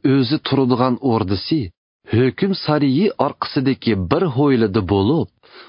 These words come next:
uning qurilishimi o'xshash edi. U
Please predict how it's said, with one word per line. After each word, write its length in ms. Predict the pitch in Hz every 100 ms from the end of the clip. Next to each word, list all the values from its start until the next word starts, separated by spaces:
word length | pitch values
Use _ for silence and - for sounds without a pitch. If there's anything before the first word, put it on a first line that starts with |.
| -
uning 320 | 151 131 208 -
qurilishimi 760 | - 175 175 160 - 160 156 143 - _ _ _
o'xshash 500 | 135 117 - - 87 -
edi. 260 | 139 143 78 _ _ _ _ _ - - -
U 120 | -